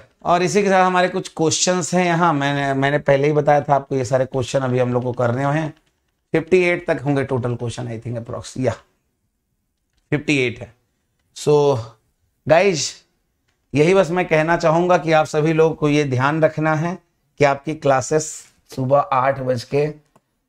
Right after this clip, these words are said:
पैंतालीस मिनट पे होती हैं, एट फ़ोर्टी फ़ाइव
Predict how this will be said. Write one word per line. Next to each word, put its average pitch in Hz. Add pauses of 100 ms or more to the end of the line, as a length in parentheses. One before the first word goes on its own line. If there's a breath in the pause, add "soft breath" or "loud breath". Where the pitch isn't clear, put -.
पैंतालीस 127
मिनट 120
पे 131
होती 120
हैं, 104 (1500)
एट 139
फ़ोर्टी 131
फ़ाइव 127